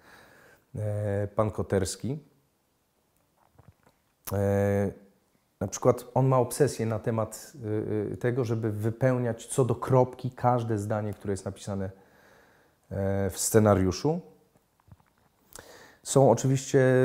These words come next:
reżyserzy, którym w ogóle na tym nie zależy. E, są tacy, którzy, którzy proszą was o improwizację, ale żeby improwizować, musicie móc się od czegoś odbić. I tym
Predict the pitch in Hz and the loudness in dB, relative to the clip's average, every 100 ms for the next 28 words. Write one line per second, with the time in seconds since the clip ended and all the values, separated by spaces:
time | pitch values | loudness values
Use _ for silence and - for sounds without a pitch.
0 | 131 127 123 123 139 123 127 127 120 - | 4 4 2 2 0 2 2 2 0 -8
1 | - 127 127 123 123 123 117 131 123 123 | -6 -2 0 0 -2 -2 -2 0 0 0
2 | 120 120 123 110 120 131 117 82 78 - | -2 -2 -4 0 2 4 2 0 -8 -14
3 | _ - 98 95 95 - 110 107 110 - | _ -8 -6 -6 -6 -4 -4 0 -2 -2
4 | 107 - - 110 104 101 110 104 104 104 | -10 -8 -4 -4 -4 -4 -4 -4 -4 -4
5 | 104 98 - - - 107 101 98 101 104 | -6 -8 -14 -12 -6 -4 -4 -6 -6 -4
6 | 104 95 117 107 113 104 - 107 101 113 | -6 -4 -2 -2 -2 -4 -4 -4 -4 -4
7 | 98 104 95 - - - 143 92 104 160 | -2 -2 -4 -6 -2 4 6 6 2 -2
8 | 104 107 110 104 110 107 113 101 175 - | -4 -2 -2 -2 -2 0 0 0 -4 -8
9 | - - - - - _ - 110 - 131 | -20 -20 -20 -20 -20 _ -8 -8 -4 0
10 | 127 - 113 117 127 156 - - - - | 0 -2 -4 -2 0 -2 -4 -14 -16 -16
11 | - 123 123 120 - _ _ _ - - | -2 0 0 -4 -18 _ _ _ -8 -6
12 | - 110 107 - 104 85 82 - - - | -4 -2 -2 -2 -2 -2 -8 -14 -14 -12
13 | - - 139 | -12 -4 -2